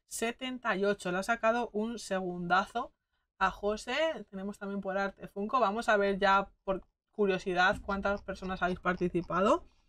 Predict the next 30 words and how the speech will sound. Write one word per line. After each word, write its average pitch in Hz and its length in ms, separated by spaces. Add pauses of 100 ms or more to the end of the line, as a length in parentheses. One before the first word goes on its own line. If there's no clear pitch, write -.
(680)
Y 233 60
la 226 120
Zapata 226 320
se 262 100
lleva 247 120
el 254 60
trofeo 240 280
a 254 40
mejor 226 380
mecánico. 208 760
Se 190 100
aprieta 196 260
el 214 80
ranking 214 320
de 202 100
la 226 80
escudería 208 440
y 202 60
Blanca 202 340
Ramírez 208 460
lidera 185 320
la 208 100
clasificación 208 880
de 196 160
pilotos. 175 580
Nos 247 280
vemos. 247 440
Muchísimas 240 520
gracias, 226 480
Mary, 214 280